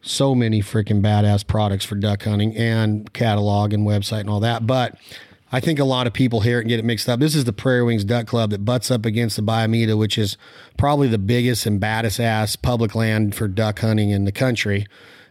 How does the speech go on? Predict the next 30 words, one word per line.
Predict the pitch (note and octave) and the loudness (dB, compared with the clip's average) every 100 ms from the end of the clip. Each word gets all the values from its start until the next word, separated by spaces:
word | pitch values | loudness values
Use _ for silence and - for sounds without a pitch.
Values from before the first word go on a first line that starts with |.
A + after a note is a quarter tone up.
| - | -2
When | A#2 A#2+ | 0 0
it's | A#2+ | 0
on, | B2+ B2+ A2 | 0 2 2
you | A2 | 2
can | G#2+ G#2+ | 2 0
go | G2 A2+ A2+ | 2 2 2
into | G#2+ | 2
the | G#2 | 0
trees | G2+ C3 B2 A2 | 0 0 2 2
of | G#2 G2+ | 0 0
the | |
Bayamida, | G2+ A2 G#2+ G#2+ A2+ G#2+ G#2 | 0 0 0 2 2 2 2
and | G#2 | 2
there's | G#2 | 0
a | A2+ | 2
lot | B2+ C#3 | 2 0
of | |
rules | G2+ B2+ C#3 G#2+ F#2 - | 2 2 2 0 -4 -6
that, | A2+ G2+ G#2 | -4 -4 -2
that | A2 G2 | -4 -2
come | C3 C3 | -2 2
with. | A#2 G#2 G2+ - - - - _ _ - | 2 2 -2 -10 -20 -20 -20 _ _ -6
What | C3 F3 | -2 2
are | D3+ | 2
the | C3 | 2
rules | A2+ A2 G#2 | 2 2 2
of | G2+ | 2
the | |
Bayamida? | G#2 G2+ G2+ G2 | 2 2 2 2
You, | A2 | 0